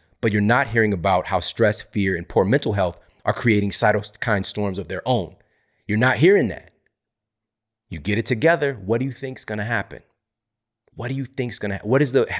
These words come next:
what are the outcomes going to be when somebody is absolutely terrified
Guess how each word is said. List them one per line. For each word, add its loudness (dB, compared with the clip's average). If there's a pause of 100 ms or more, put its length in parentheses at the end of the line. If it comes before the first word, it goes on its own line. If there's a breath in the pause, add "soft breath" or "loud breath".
(200)
what 2
are 4
the -4
outcomes 0
going -2
to -4
be -14 (600)
when -2
somebody 2
is -2
absolutely -2
terrified -2